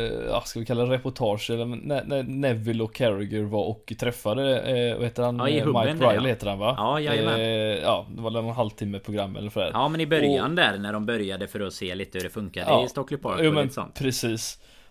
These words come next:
Speaker 1: Och, och där var det ju ganska uppenbart då som du sa att, eh, att trä-, att det, det finns någon form av, eh,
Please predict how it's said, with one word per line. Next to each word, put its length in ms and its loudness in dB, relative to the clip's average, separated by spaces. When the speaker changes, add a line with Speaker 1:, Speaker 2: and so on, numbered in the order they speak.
Speaker 1:
Och, 680 0
och 80 2
där 140 4
var 120 0
det 60 2
ju 60 0
ganska 280 0
uppenbart 480 -2
då 120 -2
som 160 -4
du 80 -4
sa 300 2
att, 180 -4
eh, 200 2
att 320 -8
trä-, 420 2
att 140 -2
det, 260 -4
det 140 0
finns 420 -2
någon 160 -2
form 300 2
av, 140 4
eh, 300 0